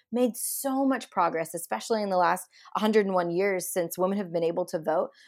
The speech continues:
but we have so far to go. In fact, the term sexual harassment wasn't even around till the seventies.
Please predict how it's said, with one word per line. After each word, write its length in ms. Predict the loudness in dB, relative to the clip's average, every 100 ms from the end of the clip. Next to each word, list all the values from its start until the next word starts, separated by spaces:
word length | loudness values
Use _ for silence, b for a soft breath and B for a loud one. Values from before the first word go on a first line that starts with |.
| b
but 120 | 4
we 100 | 4
have 100 | -2
so 720 | -6 -10 -6 -2 2 0 -2 _ _ -6
far 600 | 2 4 6 4 0 -8 _ -6
to 80 | 2
go. 120 | 4
In 160 | 4 2
fact, 340 | 0 -2 -8 _ b
the 100 | 0
term 560 | 0 0 -2 0 0 -2
sexual 380 | -6 -6 -6 -4
harassment 580 | -2 0 -2 -4 -6 -6
wasn't 340 | -2 -2 -2
even 120 | -4 -6
around 300 | -8 -8 -10
till 140 | -12
the 80 | -10
seventies. 520 | -8 -6 -6 -8 -10